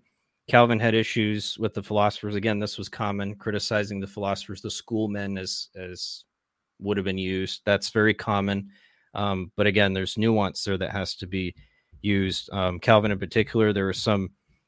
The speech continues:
areas of agreement between him and, and Aquinas in particular, especially on the doctrine of predestination. There was some agreement there. Um, so, in, in very clear agreement between them, uh, as it relates to the exegesis of Romans nine.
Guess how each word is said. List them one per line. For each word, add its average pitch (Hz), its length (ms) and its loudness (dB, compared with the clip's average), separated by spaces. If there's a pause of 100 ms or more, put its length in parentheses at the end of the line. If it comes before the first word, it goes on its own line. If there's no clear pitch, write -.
areas 131 320 8
of 117 80 4
agreement 120 460 6 (760)
between 120 360 2
him 117 240 2
and, 110 260 0
and 107 320 -2
Aquinas 113 540 0
in 101 80 -4
particular, 110 500 -2
especially 104 520 -4
on 98 320 -4
the - 60 -8
doctrine 98 340 -4
of 98 60 -8
predestination. 98 760 -4
There 92 100 -4
was 92 140 -6
some 101 160 -4
agreement 98 400 -4
there. 98 260 0 (500)
Um, 90 520 -2
so, 92 340 0 (320)
in, 104 140 -2
in 101 240 -2
very 101 340 2 (200)
clear 143 280 6
agreement 92 400 -2
between 90 320 -8
them, 90 200 -8 (1000)
uh, 107 120 2 (260)
as 104 220 0
it 101 60 -4
relates 104 360 0
to 104 40 -4
the 101 120 -2
exegesis 98 540 -6
of 85 60 -12
Romans 85 320 -8
nine. 107 360 2